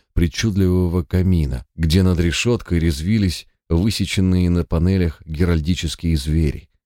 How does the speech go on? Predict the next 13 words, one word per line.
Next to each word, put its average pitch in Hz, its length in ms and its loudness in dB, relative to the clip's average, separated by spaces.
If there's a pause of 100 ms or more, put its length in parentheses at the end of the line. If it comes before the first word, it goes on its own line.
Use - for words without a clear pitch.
(500)
Мэри 73 380 2
Одл 78 520 0 (380)
дожидалась 90 680 0
в 73 80 -8
нескольких 90 580 -2
ярдах 76 460 0
от 73 160 -6
нас, 67 280 -4
скромно 71 540 -2
сложив 76 480 -2
перед 69 260 -4
собой 67 380 -2
руки. 67 400 -10